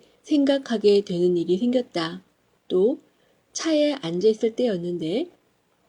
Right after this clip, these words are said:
이번에는 교통체증에 걸렸다. 차창 밖을 내다보다가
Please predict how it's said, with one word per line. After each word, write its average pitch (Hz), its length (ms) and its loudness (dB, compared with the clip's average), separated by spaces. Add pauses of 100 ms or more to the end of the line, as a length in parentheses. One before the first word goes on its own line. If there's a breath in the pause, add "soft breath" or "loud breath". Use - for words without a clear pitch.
(240)
이번에는 220 720 6
교통체증에 214 1120 2
걸렸다. 165 680 -12 (1000)
차창 302 420 -4
밖을 202 540 2
내다보다가 185 920 -2